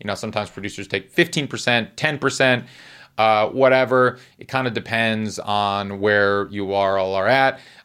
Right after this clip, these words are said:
Uh, I always look at it as, like, a, a sliding scale. If you pay the producer more upfront, they make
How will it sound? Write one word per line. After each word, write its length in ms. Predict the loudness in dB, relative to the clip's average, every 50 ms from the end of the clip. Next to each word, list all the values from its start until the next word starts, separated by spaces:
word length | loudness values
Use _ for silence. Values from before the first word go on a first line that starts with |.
| _ 0
Uh, 180 | 2 2 2 2
I 160 | 2 2 2
always 200 | 2 0 2 2
look 180 | 0 2 2
at 80 | 2 2
it 100 | 2 -2
as, 120 | -2 0
like, 180 | 0 0 2 2
a, 140 | 0 0 -2
a 60 | -4
sliding 360 | -6 0 2 2 2 2 0 -4
scale. 300 | -4 0 2 2 2 0
If 120 | -2 -6
you 60 | -8
pay 200 | -4 -2 0 0
the 60 | 0
producer 360 | -2 -2 -2 -2 -2 -2 -2 -2
more 260 | 0 2 4 6 6
upfront, 480 | 6 4 4 2 4 4 4 4 2 -2 -10 _ _ _
they 100 | 0 0
make 200 | 2 0 0